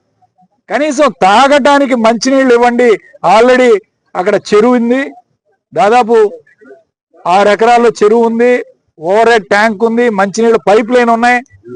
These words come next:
అన్నీ ఉన్నాయి. అలాంటి గ్రామంలో కేవలం ఒక బటన్ వేస్తే మంచినీళ్ళు ఇచ్చే కార్యక్రమం ఉంటే దాన్ని కూడా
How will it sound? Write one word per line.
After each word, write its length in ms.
అన్నీ 180
ఉన్నాయి. 220
అలాంటి 400
గ్రామంలో 460
కేవలం 380
ఒక 160
బటన్ 280
వేస్తే 240
మంచినీళ్ళు 420
ఇచ్చే 160
కార్యక్రమం 480
ఉంటే 180
దాన్ని 340
కూడా 140